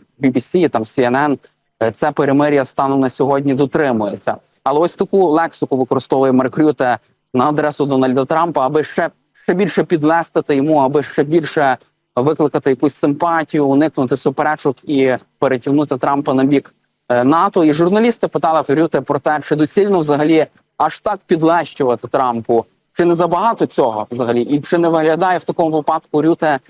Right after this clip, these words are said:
слабким, адже просто підігрує у всьому Дональду Трампу. Як на мене, цього дещо було зайвим, точно в цьому, адже держави-члени нато погодилися збільшити витрати на оборону. Є рішення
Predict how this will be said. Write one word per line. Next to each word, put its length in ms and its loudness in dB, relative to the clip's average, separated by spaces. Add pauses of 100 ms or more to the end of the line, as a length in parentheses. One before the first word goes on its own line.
(120)
слабким, 680 -2 (200)
адже 520 0 (220)
просто 280 -2
підігрує 640 0 (160)
у 80 -2
всьому 380 0
Дональду 360 0
Трампу. 360 -2
Як 120 -2
на 120 0
мене, 280 0
цього 360 0 (280)
дещо 600 -2 (380)
було 280 2
зайвим, 480 -2 (100)
точно 360 -2
в 60 -12
цьому, 340 0
адже 540 0 (400)
держави-члени 1000 -2
нато 520 0 (240)
погодилися 640 0
збільшити 520 -2
витрати 440 -2
на 120 0
оборону. 540 0
Є 200 2
рішення 500 -2